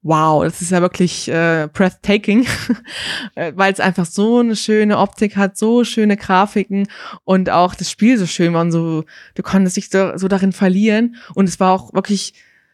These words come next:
es hat mir einfach so gut gefallen, wie es aussah und wie es gemacht war. Und dann habe ich schon die Bilder gesehen von Link's Awakening und das war einfach so, so platt und er war so rund und klein und ich weiß auch nicht, irgendwie gefiel mir das nicht so gut.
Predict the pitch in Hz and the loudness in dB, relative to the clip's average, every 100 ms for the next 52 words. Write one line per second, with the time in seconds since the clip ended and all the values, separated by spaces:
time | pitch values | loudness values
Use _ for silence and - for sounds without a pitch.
0 | _ - - 208 214 208 202 - 226 254 | _ -16 -8 -2 0 0 0 0 2 0
1 | 214 220 214 208 180 - 214 254 190 160 | 0 0 2 2 0 0 2 2 2 2
2 | 185 180 - 175 196 - 165 185 - - | 0 -2 -2 0 -2 -2 0 0 -2 -10
3 | 175 196 202 190 208 202 175 196 220 233 | -2 2 2 2 2 2 2 2 2 2
4 | 202 175 170 180 180 180 185 202 185 165 | 0 -4 -2 -2 0 2 2 2 0 0
5 | - - 170 196 - - - - 185 180 | 0 0 0 -2 -6 -16 -12 -2 0 0
6 | - - 190 180 196 160 - 180 196 185 | -4 -6 -6 -2 0 0 0 0 0 2
7 | 185 185 - _ 190 185 208 - 185 185 | 0 -2 -10 _ 0 2 0 0 0 2
8 | 202 196 202 185 165 175 208 202 123 180 | 2 2 0 -2 0 2 2 0 -4 -4
9 | - 165 175 202 202 185 180 196 180 165 | -4 0 2 2 2 0 -2 -2 -2 0
10 | 185 208 185 190 190 - 208 214 202 185 | 0 0 0 0 0 2 2 2 0 -4
11 | - 175 185 226 | -4 -2 0 -2